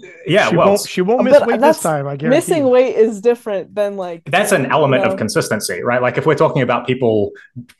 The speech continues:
Speaker 1: repeating good performances, like, that's a relatively recent data point saying that she actually is not that consistent.
Speaker 3: Okay, but that's not a factor now. Like, she doesn't have to make weight now, so we can just take that out.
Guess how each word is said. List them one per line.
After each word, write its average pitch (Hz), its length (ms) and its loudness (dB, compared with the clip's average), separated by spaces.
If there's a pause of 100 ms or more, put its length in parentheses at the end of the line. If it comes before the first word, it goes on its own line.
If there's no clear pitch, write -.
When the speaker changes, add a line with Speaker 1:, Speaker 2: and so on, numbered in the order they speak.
(160)
Speaker 1:
repeating 117 480 -2
good 120 160 -2
performances, 107 680 -2
like, 113 380 -6 (240)
that's 139 220 -2
a 107 220 -2 (400)
relatively 156 640 0
recent 98 480 -4
data 113 200 0
point 104 340 -4
saying 101 600 -2 (240)
that 123 100 -2
she 120 160 -2
actually 123 220 -2
is 101 80 -4
not 113 160 -2
that 85 160 -8
consistent. - 420 -12 (840)
Speaker 3:
Okay, 226 260 0
but 202 200 -4
that's 226 300 -2
not 208 240 -4
a 196 40 -8
factor 190 480 -8
now. - 380 -20 (580)
Like, 185 160 -2
she - 140 -6
doesn't 226 220 0
have 196 220 -6
to 185 60 -16
make 156 220 -8
weight 151 140 -6
now, - 200 -12
so 185 160 -6
we 214 120 -2
can 156 120 -2
just 175 240 -6 (360)
take 196 240 -2
that 165 160 -4
out. 156 320 -8